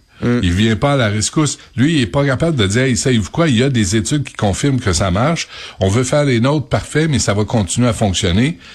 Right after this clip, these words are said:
Speaker 2: Ben, ben non.
Speaker 1: Puis c'est parce que
Speaker 2: On,
Speaker 1: ce que,
Speaker 2: on fait l'inverse.
Speaker 1: ce que ces chercheurs-là disent aussi, c'est qu'il y a peut-être trois, quatre jours d'avance qu'on aurait pu
Speaker 2: Ben oui.
Speaker 1: être en mesure de dire, « Attention, là, les cas vont
Speaker 2: Ben oui.
Speaker 1: exploser bientôt. » On le sait, ça s'en vient.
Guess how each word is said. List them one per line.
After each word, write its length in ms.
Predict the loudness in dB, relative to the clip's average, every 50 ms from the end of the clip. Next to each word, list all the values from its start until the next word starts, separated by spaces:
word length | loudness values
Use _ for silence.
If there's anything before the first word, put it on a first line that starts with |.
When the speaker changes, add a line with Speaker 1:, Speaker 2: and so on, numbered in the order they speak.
| -20 -20 -20 -20 -20 _ -4
Speaker 2:
Ben, 240 | -2 0 0 0 -2 -2
ben 220 | 0 0 2 2
non. 140 | 2 2 0 0 -2 -4 -8 -16 -20 _ -6
Speaker 1:
Puis 100 | -6 -2
c'est 20 | 0
parce 120 | 0 0
que 80 | 0 0
Speaker 2:
On, 40 | 0
Speaker 1:
ce 80 | 0 0
que, 120 | 0 0
Speaker 2:
on 40 | 0
fait 160 | 0 -2 -2
l'inverse. 320 | -2 -2 -2 -2 -2 -4
Speaker 1:
ce 20 | -2
que 120 | -2 -2
ces 160 | 0 0 -2
chercheurs-là 580 | -2 0 -2 -2 -2 0 0 0 0 0 -2 -2
disent 340 | -2 0 0 0 0 0 0
aussi, 220 | -2 -2 -2 -2 -2
c'est 160 | -2 -2 -2
qu'il 140 | 0 0 -2
y 20 |
a 40 | -2 -2 _ -18 -6 -2
peut-être 280 | 0 0 0 -2 -4 -12 -8
trois, 280 | -4 -2 0 0 0 0
quatre 180 | 0 -2 -2
jours 240 | 0 0 0 0 0
d'avance 420 | 0 0 0 0 -2 -2 -2 -4 -4
qu'on 160 | -4 -2 0
aurait 200 | 0 0 0 -2
pu 300 | -4 -4 -2 0 0 0 -2 -8 -18 -18 -20 -20 -20 -14 -4
Speaker 2:
Ben 140 | -2 0 2
oui. 100 | 2 2 2
Speaker 1:
être 180 | 0 0 -2
en 100 | -2 -2
mesure 520 | 0 0 0 0 0 0 2 2 0 0 0
de 100 | -2 -2
dire, « 400 | 0 0 0 2 2 2 0 -2 -4
Attention, 680 | -4 -4 -2 -2 -2 -2 -2 -2 -2 0 0 0 0 0
là, 100 | 0 0
les 180 | 0 0 0 -2
cas 200 | 0 0 0 0
vont 180 | 2 0 0
Speaker 2:
Ben 60 | 0 0
oui. 60 | 0
Speaker 1:
exploser 440 | 0 -2 0 0 0 0 0 0 0
bientôt. » 480 | 0 0 0 0 -2 -2 -2 -2 -2 -2
On 120 | -2 -2 0
le 80 | 0
sait, 280 | 0 -2 0 0 0 -2
ça 200 | 0 0 -2 -2
s'en 280 | 0 0 -2 -2 -2 -2
vient. 300 | -2 -2 -2 -2 -2